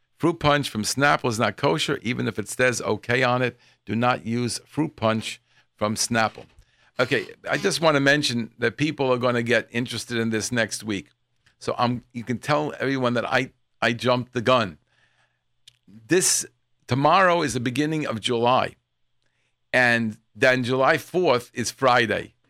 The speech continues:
which means that next Friday is the, what is it? Seven Eleven. So people who are in the know, know that in seven, on seven eleven, the seven eleven stores give out free Slurpees.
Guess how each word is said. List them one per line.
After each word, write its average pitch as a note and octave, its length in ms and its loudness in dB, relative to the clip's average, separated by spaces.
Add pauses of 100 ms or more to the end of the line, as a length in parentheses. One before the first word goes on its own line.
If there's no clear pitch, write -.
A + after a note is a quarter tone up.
(200)
which A#2 220 -4
means C#3 220 -2
that A#2 100 0
next D#3 320 0
Friday A#2+ 460 2
is G#2+ 140 -4
the, G#2+ 120 -2
what B2+ 240 2
is F3 140 0
it? A3+ 160 0 (400)
Seven C#3+ 920 0 (460)
Eleven. A2 560 -2 (360)
So F#2+ 240 -2
people C3+ 520 -2
who G#2 420 -6
are G#2 180 0
in C#3+ 220 -2
the B2 100 -2
know, B2 480 0 (360)
know A#2 220 0
that A2+ 180 -2
in G2 160 -8
seven, C#3+ 580 0
on A2 160 0
seven D3 420 0
eleven, C3 680 0 (880)
the A#2 140 -2
seven E3 420 0
eleven D#3 440 0
stores B2+ 640 0
give B2 220 -2
out A#2+ 240 2
free D3 240 -4
Slurpees. - 720 -4